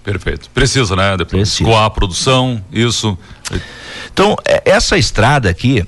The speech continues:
Speaker 2: você sabe, é importante que as pessoas saibam que é uma luta, né? A estrada não é um, não é uma estrada do deputado Paparico Bach, não. Ela é uma,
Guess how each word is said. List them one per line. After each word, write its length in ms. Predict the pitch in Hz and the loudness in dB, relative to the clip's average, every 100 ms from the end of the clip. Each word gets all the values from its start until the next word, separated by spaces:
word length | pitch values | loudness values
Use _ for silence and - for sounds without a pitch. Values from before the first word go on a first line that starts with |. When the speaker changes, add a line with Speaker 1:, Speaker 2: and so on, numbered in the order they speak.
| - | -6
Speaker 2:
você 300 | - 107 - | -4 -2 0
sabe, 360 | 135 127 139 139 | 0 0 0 0
é 20 | |
importante 480 | 143 151 123 156 151 | 0 0 0 -2 0
que 80 | 117 | -2
as 80 | |
pessoas 380 | 101 101 - 107 | 0 0 0 0
saibam 300 | - 120 123 | 2 2 2
que 120 | 110 | 2
é 40 | 143 | 2
uma 140 | 170 | 2
luta, 420 | 127 123 131 - | 2 2 2 0
né? 200 | 92 107 92 | 0 2 2
A 100 | 85 | 0
estrada 440 | 87 - 107 123 | -2 2 2 2
não 160 | 147 139 | 0 2
é 120 | 107 | 2
um, 420 | 139 117 90 82 - | 2 0 -2 -4 -4
não 200 | 90 90 | 0 2
é 200 | 110 143 | 4 2
uma 180 | 190 214 | 0 -2
estrada 420 | 113 107 117 156 | 0 0 2 0
do 120 | 180 | -2
deputado 420 | 185 170 127 123 | -2 0 0 0
Paparico 500 | - 139 180 175 - | 0 0 0 0 -2
Bach, 300 | 311 - 107 | 0 0 0
não. 340 | 95 104 101 82 | 2 2 2 0
Ela 140 | 76 | -2
é 40 | 92 | -2
uma, 160 | 160 | -2